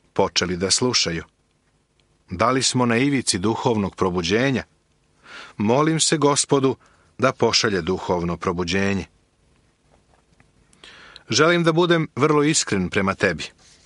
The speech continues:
Ako probuđenje dođe, bit će to probuđenje koje je Bog poslao.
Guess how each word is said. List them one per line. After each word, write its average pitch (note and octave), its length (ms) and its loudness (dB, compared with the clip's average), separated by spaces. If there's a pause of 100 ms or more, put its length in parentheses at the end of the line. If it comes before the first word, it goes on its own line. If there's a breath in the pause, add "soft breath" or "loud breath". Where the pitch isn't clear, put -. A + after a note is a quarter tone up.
(680 loud breath)
Ako B2 300 2
probuđenje A#2 640 2
dođe, C#3 480 2 (800)
bit E3 220 0
će D#3+ 120 2
to D3 300 0
probuđenje A2 880 0
koje A#2 500 0
je A#2 180 0 (180)
Bog G2+ 440 -2
poslao. F#2 520 0